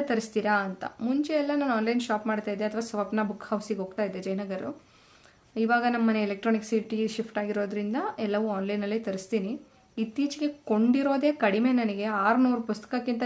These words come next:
ಜಾಸ್ತಿ ಬಂದಿದೆ ನನಗೆ Instagram-ಇಂದ ಪುಸ್ತಕಗಳು. ಅದನ್ನ ಓದೋಕೆ ಟೈಮ್ ಬೇಕು ಮೊದಲು. ಇನ್ಮೇಲೆ ಕೊಂಡ್ಕೊಳ್ಳೋದು ಸ್ವಲ್ಪ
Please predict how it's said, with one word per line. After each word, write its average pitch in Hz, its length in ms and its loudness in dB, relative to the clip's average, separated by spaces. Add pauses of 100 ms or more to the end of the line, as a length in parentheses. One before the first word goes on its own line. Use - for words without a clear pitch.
ಜಾಸ್ತಿ 226 400 -2
ಬಂದಿದೆ 208 340 0
ನನಗೆ 196 260 -4
Instagram-ಇಂದ 196 580 -4
ಪುಸ್ತಕಗಳು. 202 680 -6 (580)
ಅದನ್ನ 196 180 -4
ಓದೋಕೆ 226 420 2
ಟೈಮ್ 226 420 4
ಬೇಕು 214 220 2
ಮೊದಲು. 190 400 -4
ಇನ್ಮೇಲೆ 214 520 0
ಕೊಂಡ್ಕೊಳ್ಳೋದು 226 560 0
ಸ್ವಲ್ಪ 233 240 -4